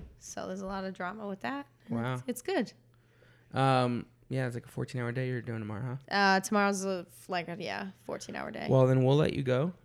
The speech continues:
Speaker 2: Um,
Speaker 1: Okay. <laughs>
Speaker 2: send my love to Chelsea and, uh, more specifically Cole.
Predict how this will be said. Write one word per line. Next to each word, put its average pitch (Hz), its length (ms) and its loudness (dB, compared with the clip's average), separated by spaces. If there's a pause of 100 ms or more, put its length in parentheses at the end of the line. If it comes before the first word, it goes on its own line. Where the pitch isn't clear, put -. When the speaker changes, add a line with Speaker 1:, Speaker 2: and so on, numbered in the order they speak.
(100)
Speaker 2:
Um, 127 600 4 (280)
Speaker 1:
Okay. 240 140 4
<laughs> - 0 -
Speaker 2:
send 131 280 4
my 131 80 4
love 127 260 4
to 120 200 0 (160)
Chelsea 131 420 0
and, 123 240 -4 (520)
uh, 117 140 -2
more 113 180 0
specifically 120 420 -6
Cole. 113 340 -4